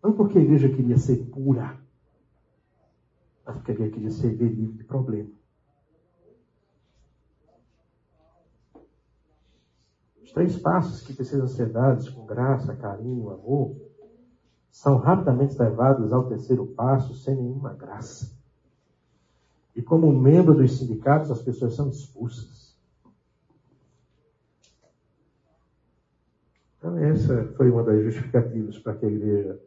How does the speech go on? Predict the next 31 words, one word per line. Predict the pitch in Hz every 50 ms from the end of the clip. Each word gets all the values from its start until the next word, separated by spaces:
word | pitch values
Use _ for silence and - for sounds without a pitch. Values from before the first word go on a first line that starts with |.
| _ _ _ _ _ _ _ _ _ _ _ _ _ _ _ _ _ _ _ _ _ _
fonte | _ - - - - 139 143 131 - - - - - - _ _ _ _ _ _ _ - - - _ _ _ _ _ _ _ _ _ _ _
chegue | _ - 131 117 113 113
a | 104
Natal, | 98 98 95 92 92 92 92 - - _ _
pela | - 95 95 95
graça | 98 92 95 95 - - 104
de | 101 -
Deus. | - - - - _ _ _ _ _ _ _ - _ _ _ - - _ -
Certo? | 110 127 170 190 196 - - - - -
Então, | - 160 160 151 127 107 - - - - - _ _ _ _ _ - - _ _ _ _ _
a | -
gente | - -
precisa | 151 - - -
compreender | - 190 190 - 185 160 127 117 120
o | 107
que | 104
é | 98 95
justificação. | 95 - - - - - - - - - - - _ _ _ _ _ _ _ _ _ _ _ _ _ _ _ _ _ _ _ _ _ -
É | 127
o | 127 139 156
ato | 156 151 -
soberano | - 180 160 160 143 147 143 139 127
de | 131 131
Deus | - - 127 143 156 170 170 -
pelo | - - 160 135 139 131 131 -
qual | - 139 143 147 143
ele | 143 143 139
declara | 139 127 131 - 139 143 147 135 117
justo | 113 - 113 135 160 180 175 - - - - - 120 107 101 - - - _ _ _ _ _ _ _ _ _ _ _ _ _ _ _ _ _ _ - -
o | -
pecador. | 156 - 170 170 180 202 208 - - 92 - -